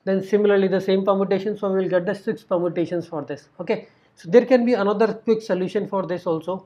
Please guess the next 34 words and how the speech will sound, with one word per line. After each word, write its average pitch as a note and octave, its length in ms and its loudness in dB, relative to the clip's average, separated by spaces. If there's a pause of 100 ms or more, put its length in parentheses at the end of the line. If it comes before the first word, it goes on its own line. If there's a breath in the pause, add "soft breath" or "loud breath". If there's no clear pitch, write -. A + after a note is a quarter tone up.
with E3+ 160 -8
the F3 100 0
help E3 220 -4
of E3 260 -2
array E3 160 -4
dot, D#3+ 400 -4
uh, D3+ 180 -6 (100)
map D#3+ 340 -4
and D3 200 -4
reduce. D#3 520 -8 (1500)
What F#3 200 -10
we F#3 80 -6
will F3 120 -4
do F3+ 140 -2
is, F#3+ 260 -4 (320)
that G#3+ 240 -4
may G3+ 140 2
be G#3 100 -2
a G3 40 2
little F#3+ 260 -2
tricky, E3 420 -4 (1160)
but E3+ 280 -6
we E3+ 100 -4
can E3+ 160 -6
at D#3 140 -6
least E3 220 -10
have D#3 160 -8
a D3 40 -4
look D3 200 -6
onto D3+ 260 -6
that. D#3+ 280 -10
I D#3 240 -10
will D3+ 160 -6
just D3+ 340 -10